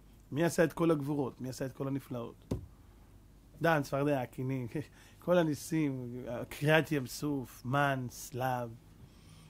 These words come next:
ענני כבוד, בעירה של מרים. מי יכול עלינו? למה אתם לא מתבוננים? מי, מי עשה את כל זה? מה זה כי חזק הוא ממנו? מה, אז מה אם הם ענקים?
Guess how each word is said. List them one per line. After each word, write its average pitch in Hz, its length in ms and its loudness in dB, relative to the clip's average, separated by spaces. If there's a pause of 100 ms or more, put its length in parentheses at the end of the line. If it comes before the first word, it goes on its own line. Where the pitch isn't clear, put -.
(140)
ענני 139 300 2
כבוד, 131 600 0 (680)
בעירה 139 420 6
של - 160 -2
מרים. 135 760 0 (1120)
מי 143 160 2
יכול 170 300 0
עלינו? 131 240 -4 (840)
למה 131 180 0
אתם 143 200 0
לא 151 80 2
מתבוננים? 147 520 0
מי, 143 60 2
מי 151 140 4
עשה 175 260 0
את 170 100 -4
כל 127 180 -6
זה? 110 120 -10
מה 147 100 -2
זה 185 100 -2
כי 202 140 -4
חזק 190 320 0
הוא 185 100 -4
ממנו? 165 320 -2
מה, 120 120 -4 (380)
אז 131 160 -4
מה 151 120 6
אם 190 140 6
הם 185 120 4
ענקים? 151 420 0